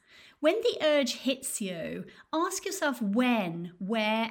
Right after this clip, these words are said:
and with whom it happens. How you're feeling. Are, are you sad, bored, depressed, nervous? If you notice these clues beforehand, you might be able to catch yourself. The hard part is modifying your behaviour.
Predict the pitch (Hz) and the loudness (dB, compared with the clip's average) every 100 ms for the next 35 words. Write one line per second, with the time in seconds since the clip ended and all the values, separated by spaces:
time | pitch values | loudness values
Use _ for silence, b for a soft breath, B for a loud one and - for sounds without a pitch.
0 | 226 220 208 214 208 - 247 233 196 - | -2 -2 0 0 -2 4 8 8 4 -2
1 | 202 202 185 160 - 151 - - B B | -8 -6 -8 -8 -8 -10 -10 -12 B B
2 | B 262 277 240 - 226 254 208 160 151 | B 2 2 0 0 0 2 0 -2 -8
3 | 147 - 151 156 - - 190 247 269 262 | -10 -10 -10 -8 -8 -4 -2 0 0 -2
4 | - 190 196 247 254 - 139 - 208 214 | -4 -4 0 2 0 -4 -12 -6 -4 -4
5 | 226 - 202 202 202 233 240 - - _ | -4 0 2 4 2 -2 -4 -8 -14 _
6 | B B B - 285 294 302 339 349 339 | B B B 0 6 8 8 4 2 -2
7 | 311 254 - 277 247 240 - 247 240 233 | -2 -2 -2 -2 -2 -4 -4 -2 -2 -4
8 | 214 180 180 214 226 240 247 247 214 190 | -4 -4 0 4 6 8 4 2 -2 -2
9 | 196 - 202 - - 185 - 170 110 - | -4 -6 -10 -8 -12 -12 -10 -10 -10 -14
10 | - - _ _ _ _ _ _ _ 320 | -20 -20 _ _ _ _ _ _ _ 2
11 | 359 392 392 - 269 254 262 240 233 220 | 6 4 2 -2 0 2 0 2 4 4
12 | 220 220 214 208 196 180 196 196 190 175 | 2 -2 -2 -2 -2 -4 -4 -4 -6 -8
13 | 165 175 | -10 -14